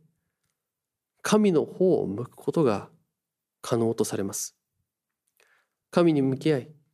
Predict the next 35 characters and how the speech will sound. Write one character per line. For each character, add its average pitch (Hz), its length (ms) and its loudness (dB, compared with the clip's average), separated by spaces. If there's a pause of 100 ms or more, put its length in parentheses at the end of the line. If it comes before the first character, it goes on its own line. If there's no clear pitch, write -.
(520)
私 175 220 0
た 165 80 2
ち 147 80 0
を 139 80 2
捉 185 220 2
え 220 40 2
よ 226 100 2
う 214 40 -2
と 127 80 0
す - 120 0
る 123 60 2
も 127 100 2
の 131 80 2
か 117 100 0
ら 110 60 2
自 123 240 0
由 220 80 4
に 139 140 4
さ - 180 -2
れ 123 100 0
る 120 80 0
こ 131 140 -4
と 139 100 2
に 123 100 2
よ 101 100 -2
っ - 20 -8
て、 - 260 -14 (1300)
私 135 220 0
た - 80 -6
ち 117 100 0
は 107 240 -4 (640)
共 113 260 0
に 113 180 -8 (1200)
生 135 100 -2
き、 - 240 -18